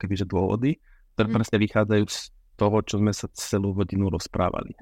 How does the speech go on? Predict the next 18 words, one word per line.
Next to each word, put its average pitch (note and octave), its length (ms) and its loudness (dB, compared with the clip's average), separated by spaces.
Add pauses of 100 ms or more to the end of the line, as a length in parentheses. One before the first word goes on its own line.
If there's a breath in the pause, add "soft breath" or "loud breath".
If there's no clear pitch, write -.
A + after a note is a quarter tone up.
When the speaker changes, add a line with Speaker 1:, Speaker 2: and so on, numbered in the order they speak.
Speaker 1:
Hej, F#2 140 -4
že - 20 -6
proste, - 320 -6
že F#2+ 320 -2
sa G2 160 -2
dajú G2+ 320 4
odstrániť, G#2 320 0
dá G2+ 160 0
sa A2 80 -6
s - 80 -10
tým A2 80 0
pracovať, G#2+ 400 2
že - 160 -10
toto G#2+ 320 0
vidím, G#2+ 240 2
že G2+ 160 2
úplne, G#2+ 240 2
že G#2 100 2